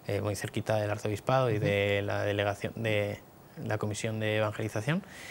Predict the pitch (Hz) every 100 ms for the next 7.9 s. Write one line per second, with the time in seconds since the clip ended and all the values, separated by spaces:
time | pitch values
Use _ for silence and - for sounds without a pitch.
0 | - - - 113 107 104 101 101 104 -
1 | 113 107 104 107 101 104 104 104 104 107
2 | 104 107 107 104 117 120 117 - 113 117
3 | 107 101 107 104 104 - 104 107 127 165
4 | - - 113 110 110 - 117 117 117 107
5 | 107 104 101 104 - - - - - 104
6 | 104 120 135 120 104 - 101 - 104 101
7 | 101 104 104 104 - 110 131 143 -